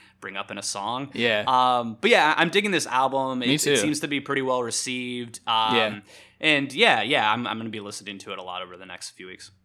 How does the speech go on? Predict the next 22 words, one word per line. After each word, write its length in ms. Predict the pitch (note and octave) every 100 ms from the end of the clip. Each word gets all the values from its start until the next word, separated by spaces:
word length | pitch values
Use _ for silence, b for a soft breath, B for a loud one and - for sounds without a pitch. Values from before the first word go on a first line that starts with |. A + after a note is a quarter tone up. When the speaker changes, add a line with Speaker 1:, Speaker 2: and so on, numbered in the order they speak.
| -
Speaker 2:
It 140 | F3+
seems 220 | - E3+
like 320 | E3+ D3+ - -
there 220 | B2 C3 A#2+
are 140 | A#2+
some 260 | - G#2+ G#2
really 260 | A2+ A2+
big, 680 | G#2 - F#2 G2 G#2+ - - -
uh, 420 | G#2+ G2 F#2 F2+ - _ _ _ _ -
big, 440 | G2+ G#2+ A2 -
I 120 | G#2 A#2
don't 100 | A2+
know 100 | G2+
if 80 |
that's, 340 | G#2 - - -
uh, 320 | F2 F#2+ F#2 -
you 120 | G#2+
know, 240 | F#2 F2 -
<laughs> 240 | F2+ -
a 120 | E3
very, 480 | A#2+ C#3+ C3+ A2 G2
uh, 180 | G2